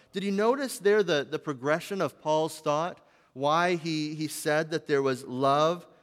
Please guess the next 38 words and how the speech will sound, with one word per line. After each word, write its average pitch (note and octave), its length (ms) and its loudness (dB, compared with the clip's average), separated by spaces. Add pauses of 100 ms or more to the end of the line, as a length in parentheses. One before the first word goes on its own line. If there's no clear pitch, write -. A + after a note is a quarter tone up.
(180)
that C#3 120 -4
they C3+ 140 0
had D3+ 520 -2 (300)
for C#3 140 0
all D3 200 2
the D3+ 120 0
saints? - 680 -6 (560)
Did D#3+ 100 -8
you F3 80 -8
see A#3+ 180 -8
that A#3+ 220 -2
there A3 200 4
in, E3 280 -4
in E3 140 -4
verses F#3 340 -4
four G3+ 300 0
and F3+ 140 -4
five? F#3 400 -2 (300)
He F#3 100 -4
says, E3+ 480 2 (300)
"You F3 140 -2
have A#3 300 2
this G3+ 220 2
love F#3 520 4
for F3+ 200 2
all F#3+ 160 2
the F3+ 100 2
saints - 560 -2 (400)
because G#3 1000 4 (260)
of F#3+ 220 6
the G#3 120 6
hope G3 520 4 (220)
laid G3+ 260 4
up - 280 2
for D#3 100 0
you C3 440 0 (140)
in F3 120 -2
heaven." D#3 560 0